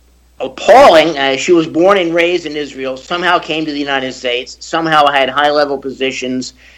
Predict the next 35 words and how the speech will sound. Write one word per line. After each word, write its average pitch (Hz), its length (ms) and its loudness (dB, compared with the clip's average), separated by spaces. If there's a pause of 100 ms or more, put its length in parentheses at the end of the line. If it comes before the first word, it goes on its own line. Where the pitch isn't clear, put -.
(120)
in 135 100 0
the 139 80 6
Justice 139 460 2
Department 131 580 0
and 139 380 2
in 139 340 -4
the, 131 360 -2
um, 113 280 0 (920)
uh, 110 420 0 (600)
uh, 117 320 2
Department 135 480 2
of 139 60 -10
Homeland 143 400 0
Security, 165 720 2 (220)
and 139 120 -10
then 175 140 -6
she 170 120 -6
became 151 320 -6
Undersecretary 147 720 -4
of 127 60 -8
the 123 60 -10
Treasury 175 520 2
in 156 100 -4
charge 143 340 0
of 131 100 -8
sanctions. - 680 -6
And 131 200 -6
she 143 160 -8
immediately 147 340 0
slapped 135 360 0
sanction 165 420 -4
after 135 220 -6
sanction 143 460 -6
after 127 260 -4
sanction 139 600 -4